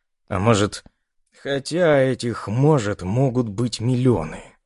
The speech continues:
Они сделали то, что сделали — убили множество невинных,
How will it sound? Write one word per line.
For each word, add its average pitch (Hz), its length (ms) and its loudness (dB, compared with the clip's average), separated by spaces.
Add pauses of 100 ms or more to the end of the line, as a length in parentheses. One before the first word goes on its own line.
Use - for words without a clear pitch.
(640)
Они 113 320 0
сделали 101 480 0
то, 131 240 0
что 127 180 -4
сделали — 92 720 -2 (280)
убили 113 260 0
множество 123 640 0
невинных, 117 920 0